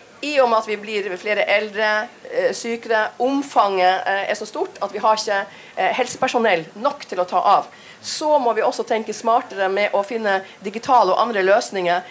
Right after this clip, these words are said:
som kan ta av for en del av det, sånn at folk, eh, bruker tida si til det som er viktigst, den menneskelige kontakten mellom helsepersonell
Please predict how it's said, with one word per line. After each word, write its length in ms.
som 180
kan 160
ta 180
av 240
for 100
en 100
del 220
av 80
det, 180
sånn 160
at 100
folk, 520
eh, 360
bruker 380
tida 380
si 280
til 180
det 260
som 100
er 100
viktigst, 440
den 140
menneskelige 480
kontakten 580
mellom 220
helsepersonell 720